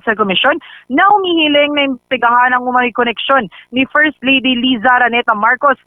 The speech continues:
at negosyantong si May-, negosyanteng si Maynard Wu na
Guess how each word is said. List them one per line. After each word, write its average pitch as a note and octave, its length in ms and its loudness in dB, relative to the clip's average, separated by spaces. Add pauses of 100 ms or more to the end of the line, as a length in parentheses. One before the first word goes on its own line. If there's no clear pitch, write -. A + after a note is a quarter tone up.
(200)
at C4+ 160 0
negosyantong D4 640 -2
si D4 80 -4
May-, C4 400 -2
negosyanteng C4 640 -2
si A#3+ 80 -4
Maynard B3+ 320 0
Wu A3 240 0 (320)
na E4+ 160 2